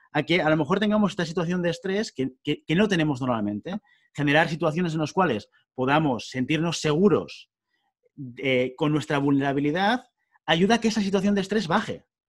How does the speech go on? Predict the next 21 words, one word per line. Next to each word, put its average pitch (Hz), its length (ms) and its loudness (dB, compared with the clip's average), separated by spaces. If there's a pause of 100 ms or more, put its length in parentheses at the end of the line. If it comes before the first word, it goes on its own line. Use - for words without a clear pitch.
(140)
De 147 80 2
alguna 151 200 4
manera, 113 460 0
yo, 156 240 -2
yo 160 140 4
mismo, 160 480 2
mi 131 120 4
hijo 143 160 0
forma 170 300 0
parte 139 260 0
de 127 120 0
mis 123 160 4
reuniones. 120 460 0
Y 123 40 -4
digo 139 160 0
mi 160 120 2
hijo 160 140 -2
y 156 40 0
no 156 100 2
mi 165 80 2
hija, 196 260 0